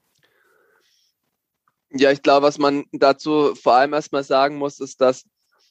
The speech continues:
das eigentlich kein neues Phänomen ist. Also diese ganzen, äh, Verschwörungsideologien, äh, die dort auf die Straße gebracht werden, sind eigentlich alle ziemlich alt. Also Impfgegnerschaft gibt's schon sehr lange, dass das mit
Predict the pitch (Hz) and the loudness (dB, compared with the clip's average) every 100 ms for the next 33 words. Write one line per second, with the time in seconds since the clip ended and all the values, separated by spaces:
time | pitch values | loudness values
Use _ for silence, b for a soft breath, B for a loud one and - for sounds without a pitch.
0 | _ - 131 - 127 139 135 - 131 127 | _ -4 -2 0 0 0 -2 -4 -4 -2
1 | 123 135 - 143 131 123 123 127 120 120 | 0 0 -2 -6 -4 -2 0 0 -2 -4
2 | 123 123 - 131 123 123 - 131 127 _ | -6 -10 -8 -4 0 -2 -4 -10 -10 _
3 | _ _ _ _ - - 123 139 131 120 | _ _ _ _ -20 -10 -6 -4 -2 2
4 | 139 147 143 143 139 135 - 151 147 - | 0 0 -4 -2 -2 -4 -6 -6 -4 -4
5 | 131 139 135 135 131 - - _ _ _ | -6 -6 -2 0 0 -2 -20 _ _ _
6 | - 123 127 - - - - - _ 131 | 0 2 2 -2 -18 -20 -20 -20 _ -12
7 | - 113 139 143 139 135 120 - 123 123 | 0 0 0 -4 -8 -4 -4 -4 -4 -4
8 | 123 123 - 117 120 - 113 120 - 117 | -6 -14 -10 -8 -8 -4 -2 -2 -4 -14
9 | 117 - 98 113 - b b b b b | -12 -2 2 2 0 b b b b b
10 | 110 127 131 123 - - _ 135 131 139 | -2 2 2 0 -2 -20 _ -12 -6 -4
11 | 120 127 123 127 117 _ 120 - - 123 | -4 -4 -2 -2 -4 _ -14 -12 -10 -10
12 | 104 _ _ - - 117 117 120 127 120 | -12 _ _ -14 0 2 4 2 2 2
13 | 113 113 - 117 - - 117 - | 2 0 -2 -8 -10 -6 -6 -8